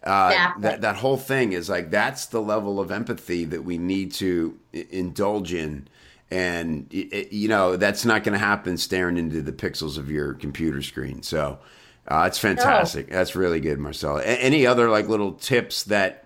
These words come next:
Speaker 2: Yeah, so another one, this is sort of a related grocery store one, but it's a funny one. So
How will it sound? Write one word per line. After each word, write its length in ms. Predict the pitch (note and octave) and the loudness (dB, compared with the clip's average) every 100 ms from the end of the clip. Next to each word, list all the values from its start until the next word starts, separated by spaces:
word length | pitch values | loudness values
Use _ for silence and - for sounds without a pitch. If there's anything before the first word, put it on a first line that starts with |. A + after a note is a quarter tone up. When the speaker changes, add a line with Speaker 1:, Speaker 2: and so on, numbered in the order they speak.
| - | -10
Speaker 2:
Yeah, 360 | A3+ F4 F4+ C#4+ - | 2 6 6 6 6
so 180 | C#4 | 6
another 340 | C4+ C#4 D#4+ D#4 | 6 4 4 4
one, 400 | C4+ B3 B3+ - G#3+ | 6 4 2 0 2
this 180 | D4 | 2
is 100 | E4 - | 2 2
sort 160 | C4+ | 6
of 100 | B3 | 6
a 80 | G#3 | 6
related 640 | F#3 G3+ G#3+ A3+ G#3+ E3 | 6 6 6 8 6 4
grocery 400 | - E3+ E3+ F#3+ | 6 6 6 2
store 260 | F3+ F#3 F3 | 2 6 6
one, 220 | F3 E3+ | 8 8
but 100 | F#3+ | 6
it's 160 | G#3+ A3 | 6 6
a 100 | A3 | 4
funny 300 | G#3+ G3 F#3 | 6 6 6
one. 220 | F3 F3+ | 6 6
So 260 | B3 A3+ | 6 6